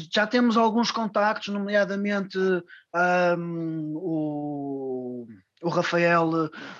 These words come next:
de Faro, que organiza concertos na Associação de Músicos e não só tá, quer que a gente vá lá tocar assim que isto ficar tudo, hum, pronto, tudo limpo, não é? Tudo cap-,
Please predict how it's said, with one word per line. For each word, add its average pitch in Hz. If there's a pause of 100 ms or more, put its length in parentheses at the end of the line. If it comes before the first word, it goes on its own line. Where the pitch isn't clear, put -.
(140)
de 143
Faro, 165
que -
organiza 160
concertos 160
na 156
Associação 160
de 147
Músicos 156
e 156
não 160
só 156
tá, 151 (880)
quer 185
que 180
a -
gente 170
vá 165
lá 156
tocar -
assim 156
que 160
isto -
ficar 160
tudo, 151 (560)
hum, 143 (120)
pronto, 233
tudo 156
limpo, 208
não 160
é? 180
Tudo 156
cap-, 165